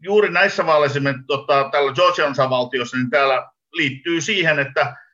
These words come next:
järjestelmä, täällä on ylimääräinen järjestelmä nyt, jonka avulla otetaan ihmisiä, tsekataan, että onko heillä vaalioikeus, onko he oikeassa piirissä, ja onko he äänestyneet.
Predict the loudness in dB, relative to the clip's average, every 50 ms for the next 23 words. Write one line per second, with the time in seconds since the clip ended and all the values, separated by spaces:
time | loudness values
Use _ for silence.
0 | _ _ _ _ _ -10 -6 -2 2 4 4 4 4 2 2 0 0 -2 0 0
1 | 0 0 2 2 2 2 2 2 2 2 2 2 2 2 2 0 2 2 2 4
2 | 4 2 0 0 -2 -2 -2 0 0 -2 -2 -2 -4 -2 -2 -2 0 0 0 0
3 | 0 0 0 0 0 0 0 -2 -4 -2 0 0 0 0 -2 -4 -6 -8 -4 -2
4 | 0 2 2 2 0 0 -2 0 0 0 0 2 2 2 2 2 0 -4 -6 -4
5 | -4 -2 0 0 2 2 4 4 4 4 2 2 0 0 -2 -2 -4 -6 -8 -6
6 | -4 -2 0 0 0 -2 -4 -12 -14 -12 -8 -4 -2 -2 0 -2 -2 -4 -6 -10
7 | -12 -12 -14 _ _ _ -4 0 0 0 2 2 2 2 4 4 4 2 2 0
8 | -2 -4 -4 -2 -2 -4